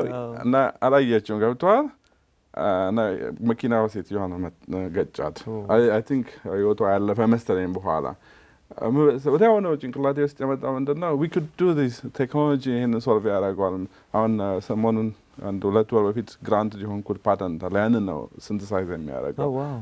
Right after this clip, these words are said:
Speaker 2: እንዴት፣ አ፣ ይሄ ኢንቫይሮንመንት ድሪቨን የሆነ ነገር፣ ለምሳሌ ሴትዮዋ፣ አ፣ ይሄ ደግሞ ኢንፎርሜሽን አለ፣ መኪናው ኢንፎርሜሽን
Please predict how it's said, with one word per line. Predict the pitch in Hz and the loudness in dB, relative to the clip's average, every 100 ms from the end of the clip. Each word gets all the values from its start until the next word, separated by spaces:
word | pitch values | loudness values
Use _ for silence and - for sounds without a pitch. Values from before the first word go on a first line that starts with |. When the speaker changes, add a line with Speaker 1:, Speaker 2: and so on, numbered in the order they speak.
| 104 | -4
Speaker 2:
እንዴት፣ | 107 107 110 110 - - _ - - - | 0 4 4 4 0 -20 _ -20 -14 -4
አ፣ | 98 95 92 92 | 0 0 0 -2
ይሄ | 110 95 90 82 | -4 -4 -6 -4
ኢንቫይሮንመንት | 104 95 104 107 104 101 98 - - _ _ | -4 2 4 4 2 -4 -6 -10 -20 _ _
ድሪቨን | 139 151 147 | -6 -2 0
የሆነ | 120 110 107 | 0 0 0
ነገር፣ | 98 104 165 190 | -4 -4 -4 0
ለምሳሌ | 107 113 131 117 | 0 0 2 2
ሴትዮዋ፣ | - 123 123 127 135 202 240 _ _ _ _ - | 2 -2 -2 0 0 -2 -6 _ _ _ _ -16
አ፣ | - 98 95 - | -6 -4 -4 -2
ይሄ | 113 131 160 | 0 4 4
ደግሞ | 170 160 | 4 2
ኢንፎርሜሽን | 156 151 160 202 165 | 2 0 0 -4 -2
አለ፣ | 101 | 0
መኪናው | 95 - 113 120 | -2 0 0 0
ኢንፎርሜሽን | 123 127 123 123 127 | 0 0 0 0 -2